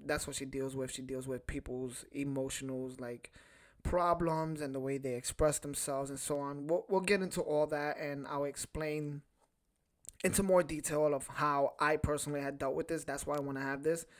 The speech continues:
because this is my personal journey that I went through with my emotional care. Um, emotional health actually involves your ability to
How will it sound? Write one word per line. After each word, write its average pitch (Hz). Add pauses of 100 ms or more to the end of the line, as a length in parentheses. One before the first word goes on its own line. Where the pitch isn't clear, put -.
(260)
because 143
this 143
is 135
my 143 (220)
personal 151
journey 151
that 147
I 143
went 143
through 160
with 160
my 139
emotional 139
care. 156 (880)
Um, 139
emotional 196
health 160
actually 147
involves 143
your 147
ability 139
to 131